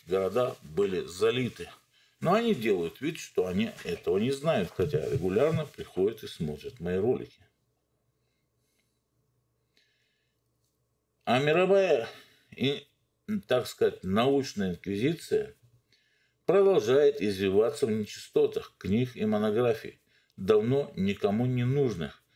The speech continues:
как змеи, у которых поотрубали головы и поотрезали их лживые языки. Внизу под роликом, как всегда, именно тех подписчиков, я прошу,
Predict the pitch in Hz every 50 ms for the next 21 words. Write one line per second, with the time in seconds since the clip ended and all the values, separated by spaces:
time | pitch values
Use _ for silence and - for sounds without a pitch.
0 | _ _ _ _ _ _ - - 160 165 156 143 - - 92 85 - - 190 104
1 | 110 135 147 165 160 147 113 85 78 - - - - 135 120 - - 131 131 135
2 | 131 - - - 104 95 95 - - 92 98 92 104 107 92 85 85 80 73 78
3 | 85 85 87 98 98 110 120 120 - - - _ _ - - 190 175 160 - -
4 | 107 90 - - - - 87 87 - 107 117 117 - 107 - - - - - -
5 | 87 87 90 87 87 85 98 98 95 95 92 87 87 87 87 87 87 92 98 -
6 | - - 110 - - - _ _ _ _ _ - - - - _ _ _ - -
7 | - _ _ _ _ _ - 95 107 127 135 135 196 226 208 - - - _ _
8 | _ _ _ _ _ _ _ _ _ _ _ _ _ _ - 123 113 98 113 131
9 | 123 180 175 143 - - 90 87 - - - _ _ _ _ _ _ _ _ -
10 | - 170 175 - - - 147 139 139 127 113 104 98 92 87 80 - - - -
11 | 95 101 - - - - 110 - - - - 127 143 - - - - - - 151
12 | 147 139 139 - _ _ _ _ _ _ _ _ _ - - - - - - -
13 | - -